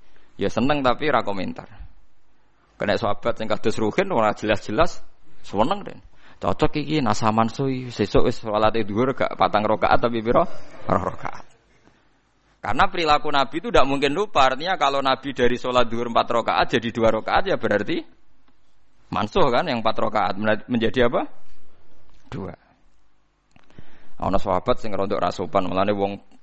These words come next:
wong ra sopan iku ya penting. Mergo, mergo Abu Bakar sopan, rawani napa ta? Takok. Bareng Nabi badhe kundur itu, sudah sampai pintu masjid. Ini hadis sahih.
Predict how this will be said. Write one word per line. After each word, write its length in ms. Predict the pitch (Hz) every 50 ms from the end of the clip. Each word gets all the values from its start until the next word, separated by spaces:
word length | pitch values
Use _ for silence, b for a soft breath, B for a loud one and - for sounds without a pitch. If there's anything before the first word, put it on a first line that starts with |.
| - - - - - - - -
wong 80 | 101 101
ra 160 | - 98 -
sopan 320 | 113 98 - 101 113 131
iku 80 | 139 123
ya 80 | 104
penting. 400 | - 90 104 - - 101 98 87
Mergo, 400 | 90 101 101 - - 98 82 80 - -
mergo 320 | 80 71 - - - 71
Abu 240 | 60 50 - - 107
Bakar 320 | 95 - 95 98 - 107 139 147
sopan, 320 | 131 143 143 - 117 110 110
rawani 320 | 104 104 104 104 113 113
napa 200 | 107 107 113 131 131
ta? 140 | 127 120 - 277 - - - - - - -
Takok. 360 | - - - - - - - - - - - b b b b b b b b
Bareng 240 | 92 95 92 95 92
Nabi 240 | 92 90 - 101 90
badhe 320 | - 85 - - - 95
kundur 400 | 92 - 98 90 95 92 101 92
itu, 240 | 92 95 98 - - - - - - - - - _ _ _ - - - -
sudah 320 | - - - 92 - 98 98
sampai 320 | - 95 92 98 101 -
pintu 480 | - 101 98 98 98 90 101 101 95 92
masjid. 400 | 98 101 - - - - 107 - - - - - - - - - _ _ - - - - - - - - -
Ini 160 | - 143 175
hadis 320 | 156 139 - - 113 - 147
sahih. 240 | 160 - - -